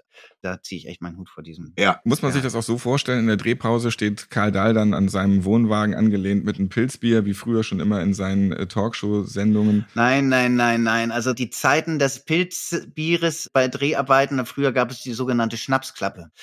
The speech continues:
Speaker 1: Dann musste irgendjemand einen ausgeben. Und das hieß damals Schnapsklappe. Heutzutage heißt es Kuchenklappe.
Speaker 3: Demnächst ist es die, die Quinoa-Klappe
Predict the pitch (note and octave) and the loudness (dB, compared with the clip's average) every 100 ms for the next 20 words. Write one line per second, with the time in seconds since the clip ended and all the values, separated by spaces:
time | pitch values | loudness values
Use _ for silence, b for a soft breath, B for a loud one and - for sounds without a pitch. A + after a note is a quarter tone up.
0 | B B B C3+ D#3 F#3+ - F3+ F#3 E3 | B B B 2 4 2 2 4 4 4
1 | E3 D3 C#3 D3 D3 B2+ A2+ G#2 B2+ D3 | 4 2 4 2 2 -2 -2 2 2 2
2 | - - _ C3 D3 - A#2 B2 C3 - | -4 -14 _ -4 -4 0 2 2 0 0
3 | C#3 - - A2+ F2+ F2 G#2 - G#2 G2+ | 0 0 -4 -4 -4 -8 -8 -8 -6 -4
4 | G2+ G2 G#2 G#2 - - C#3+ C3 A2+ G#2 | -2 -4 -6 -10 -8 -2 0 0 -2 -4
5 | F2 E2 _ _ A#2+ A#2 B2+ D#3+ D3 C#3+ | -4 -16 _ _ 4 6 6 4 2 0
6 | C3 C#3 C3+ C3+ B2 B2+ A2+ C3 C3 F3 | -2 0 2 4 4 2 0 0 2 4
7 | A2+ G2 F#2+ F2+ F2 E2 | 4 2 -2 -2 -2 -4